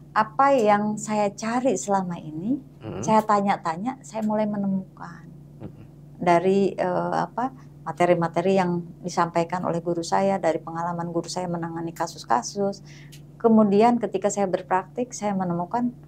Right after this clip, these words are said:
Speaker 1: yang terjadi dalam kehidupan orang ternyata tidak jauh dengan kehidupan yang saya
Speaker 2: Iya,
Speaker 1: alami.
Speaker 2: hampir sama ya.
Speaker 1: Dari situlah,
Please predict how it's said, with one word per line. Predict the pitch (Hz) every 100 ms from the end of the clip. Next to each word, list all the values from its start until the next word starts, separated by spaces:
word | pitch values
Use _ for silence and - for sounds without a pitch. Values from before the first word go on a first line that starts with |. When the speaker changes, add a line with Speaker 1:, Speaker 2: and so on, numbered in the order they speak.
| - - - -
Speaker 1:
yang | 226 233
terjadi | 277 247 269 294
dalam | 233 233 233
kehidupan | 226 220 240
orang | 196 226 311 302 - - - - - 226
ternyata | 254 247 247 - 320 - - - - - - - - - - - - - - - - -
tidak | 202 175
jauh | 185 254 208
dengan | 196 196
kehidupan | 196 175 - 190 190 - - -
yang | 185 180
saya | 180 -
Speaker 2:
Iya, | 131 -
Speaker 1:
alami. | - 131
Speaker 2:
hampir | 123 120
sama | - 107 104 98
ya. | - - - - -
Speaker 1:
Dari | - 185 185
situlah, | 190 208 294